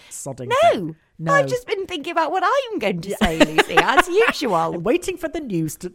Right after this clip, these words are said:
Speaker 1: for the noise to stop so I can
Speaker 2: I'm
Speaker 1: start.
Speaker 2: waiting to read my purple bit in the
Speaker 1: <laughs>
Speaker 2: script.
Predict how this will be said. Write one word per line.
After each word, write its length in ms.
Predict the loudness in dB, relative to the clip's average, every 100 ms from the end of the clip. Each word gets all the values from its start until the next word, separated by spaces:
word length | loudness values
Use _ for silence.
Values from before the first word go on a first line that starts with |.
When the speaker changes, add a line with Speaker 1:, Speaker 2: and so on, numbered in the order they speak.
| -8
Speaker 1:
for 100 | -4
the 80 | -4
noise 380 | 0 2 2 0
to 120 | -2
stop 440 | -2 0 0 -2 -8
so 120 | -8 -6
I 180 | -8 -8
can 200 | -10 -6
Speaker 2:
I'm 80 | -4
Speaker 1:
start. 140 | -2
Speaker 2:
waiting 400 | -2 -2 -6 -10
to 100 | -8
read 180 | -8 -6
my 220 | -6 -6 -8
purple 460 | -2 0 0 -2 -6
bit 240 | -6 -6
in 220 | -6 -6
the 120 | 0 -2
Speaker 1:
<laughs> 0 |
Speaker 2:
script. 400 | -2 -4 -4